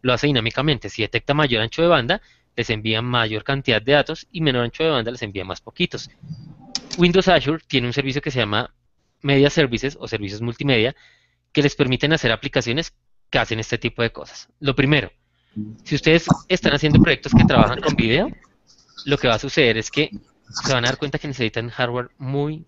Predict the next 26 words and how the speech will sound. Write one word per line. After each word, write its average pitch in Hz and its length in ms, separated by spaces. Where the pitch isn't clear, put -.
muy, 123 420
muy 117 200
potente. 113 480
Y 143 120
a 135 80
veces, 127 360
y 139 100
más 117 180
cuando 135 180
uno 127 80
está 127 140
comenzando 117 480
en 110 60
su 139 120
propio 113 260
negocio, 120 440
uno 110 420
no 123 120
tiene 127 200
dinero 113 260
para 131 160
comprar 104 280
software 113 340
de 104 80
ese 107 120
nivel. 139 260